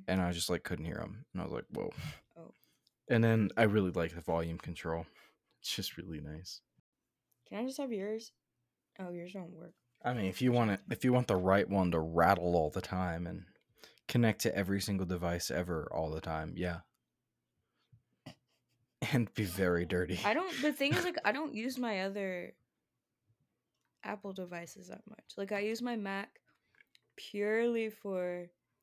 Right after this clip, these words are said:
Speaker 2: editing and Discord calls.
Speaker 1: <laughs>
Speaker 2: And if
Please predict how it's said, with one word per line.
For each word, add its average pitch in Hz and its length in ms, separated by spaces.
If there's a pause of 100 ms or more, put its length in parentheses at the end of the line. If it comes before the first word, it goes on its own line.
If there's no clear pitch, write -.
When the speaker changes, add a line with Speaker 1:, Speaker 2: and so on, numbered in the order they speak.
(200)
Speaker 2:
editing 196 640
and 175 480 (640)
Discord 185 600
calls. - 540
Speaker 1:
<laughs> - 40 (1120)
Speaker 2:
And 196 200
if 196 200